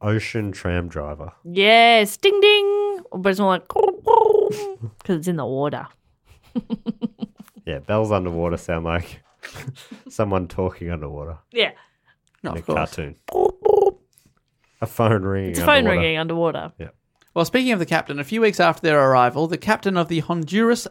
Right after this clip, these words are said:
Speaker 3: packet abruptly and unilaterally sailed away amid a fierce storm. The immigrants found themselves alone, apart from some natives,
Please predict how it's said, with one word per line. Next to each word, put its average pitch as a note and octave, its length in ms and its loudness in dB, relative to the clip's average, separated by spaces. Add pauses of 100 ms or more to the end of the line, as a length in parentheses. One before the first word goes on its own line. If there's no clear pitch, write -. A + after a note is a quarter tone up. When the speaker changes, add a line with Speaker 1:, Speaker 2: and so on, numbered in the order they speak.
(120)
Speaker 3:
packet A#3+ 320 0
abruptly C4 640 0
and F#3 260 2
unilaterally F3+ 800 -2
sailed A#3 380 2
away C3+ 420 2 (220)
amid D#3+ 220 -2
a E3 80 2
fierce F3 280 0
storm. D3+ 480 -2 (580)
The - 140 -6
immigrants G3 380 2
found E3+ 200 4
themselves D3+ 360 0
alone, G3+ 420 2
apart E3+ 300 -2
from D3 120 -8
some C3+ 140 -8
natives, D3+ 540 -2